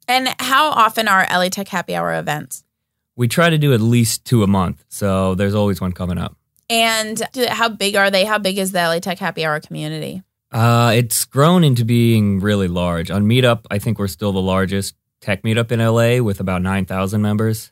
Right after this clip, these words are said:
Speaker 2: So when you come out to an event, you should probably expect a one or two hundred.
Speaker 1: And are they all in Santa Monica, or are they all over L A?
Speaker 2: Uh, we are all over L A. Um, the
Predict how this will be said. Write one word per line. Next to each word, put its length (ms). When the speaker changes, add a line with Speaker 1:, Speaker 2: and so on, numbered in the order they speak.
Speaker 2:
So 800
when 120
you 80
come 140
out 160
to 60
an 60
event, 220
you 60
should 160
probably 280
expect 360
a 260
one 140
or 60
two 120
hundred. 380
Speaker 1:
And 140
are 80
they 160
all 300
in 100
Santa 240
Monica, 320
or 40
are 60
they 140
all 220
over 200
L 200
A? 240
Speaker 2:
Uh, 200
we 180
are 140
all 180
over 220
L 200
A. 320
Um, 460
the 500